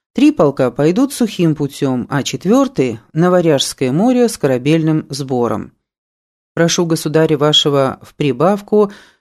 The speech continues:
к датским кораблям нанять ещё у голландцев двадцать кораблей воинских". Король стал требовать у Мышецкого, чтоб тот заключил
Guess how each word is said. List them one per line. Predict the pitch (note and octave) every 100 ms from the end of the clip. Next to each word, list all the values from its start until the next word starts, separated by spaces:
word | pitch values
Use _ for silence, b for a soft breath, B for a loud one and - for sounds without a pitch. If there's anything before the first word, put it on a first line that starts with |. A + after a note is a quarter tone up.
| _
к | D#3
датским | F3 D3 - C3+ B2+
кораблям | B2+ B2+ E3+ C4+ C4
нанять | D3 E3 C#4 C#4
ещё | A3 - A3+
у | G3
голландцев | D3 C3+ B3 B3 A3+ G3
двадцать | B2 D#3 G3+ G#3 G3
кораблей | - C3 B2 C3+ D#3
воинских". | D3 C3 A2+ A2 - D#2 - _ _ _ _ _ _ _ _ _
Король | G#3+ E4 E4
стал | - C#4+ C#4+
требовать | G#3+ G#3 F3 E3 D#3
у | C3
Мышецкого, | B2 - G3 A#3+ - A#3+ A#3+ A3+ B B B
чтоб | - D3+ -
тот | A3+ C4+
заключил | G#3 G3 C3+ A#2 - A3+ B3